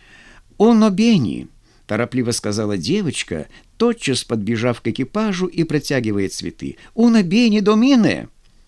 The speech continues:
«Уно бени? А, это, это хочешь?»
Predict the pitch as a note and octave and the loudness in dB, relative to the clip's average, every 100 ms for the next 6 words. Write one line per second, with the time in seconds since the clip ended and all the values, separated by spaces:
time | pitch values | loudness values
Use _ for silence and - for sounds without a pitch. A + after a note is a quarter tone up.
0 | _ - C#3+ C#3+ A#2 E2+ D#3 D#4 B4 G#4 | _ 0 4 4 4 -2 -2 -2 -2 -2
1 | D3 C#2+ G1+ _ _ _ _ G3 B3+ A3+ | -2 -2 -12 _ _ _ _ 2 2 4
2 | F3 C#3+ G#2 G2+ G2+ - - - E3 G3 | 2 0 -4 -6 -8 -18 -16 -6 -2 0
3 | G#3+ A3 G#3+ - _ E3 G#3 - A#3 A3+ | 0 0 -2 -6 _ 0 0 -2 -4 -4
4 | - - - G3 A3 A3 B3+ C4 - - | -8 -20 -6 -2 -2 -2 -2 0 -2 -4